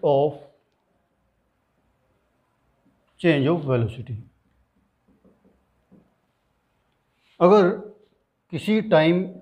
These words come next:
initial time टी वन पे किसी body की velocity V one और final time टी टू पे उसकी final velocity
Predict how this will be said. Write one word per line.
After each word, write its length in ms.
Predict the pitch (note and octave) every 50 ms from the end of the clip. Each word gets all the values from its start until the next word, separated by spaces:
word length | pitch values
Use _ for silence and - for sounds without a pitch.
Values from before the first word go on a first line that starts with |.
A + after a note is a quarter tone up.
| - _ _ _ _ _ _ -
initial 360 | D#3 E3+ F3+ F3+ G#3 G#3 G3
time 300 | - F#3 F3 F3+ F3+ E3 -
टी 180 | - - F3+ G3
वन 180 | G#3 A3 G3+
पे 240 | F#3 G3 C#3+ C3+ C#3 C#3+ - - _ _ -
किसी 200 | F#3 - - G#3+
body 280 | F#3+ F3 F3 E3 E3 F3+
की 80 | E3 F3
velocity 520 | D3 C#3+ D3 D3 C3+ - E3 C3+ - D#3 C3+
V 200 | A#2+ D3 F3+ F3
one 200 | E3 C#3 B2+ C3+ E3+ - - _ _ _ _ _ _ _ _ _ _ _ _ _ _ _ -
और 260 | D#3 D#3 E3 E3+ F#3 G3 - - - - _ _ _ _ _ _ _ _ _ _ _ _ _ _ _ _ _ _ _ -
final 300 | E3 D#3+ F3+ F#3+ G#3 G3+
time 280 | G3 G3 G3 G3+ G3 G3
टी 220 | G3 - F#3 F3+
टू 180 | E3 F3+ A3 G#3+
पे 160 | E3+ D#3+ D3 C3+ C#3 D#3 G#3 - - - _ _ _ _ _ -
उसकी 240 | E3 A2+ - G#3 F#3+
final 360 | - - E3 E3+ F3+ F#3 F3
velocity 520 | D3+ D#3 D#3 D#3 A#2 - F3+ D3 D#3 C#3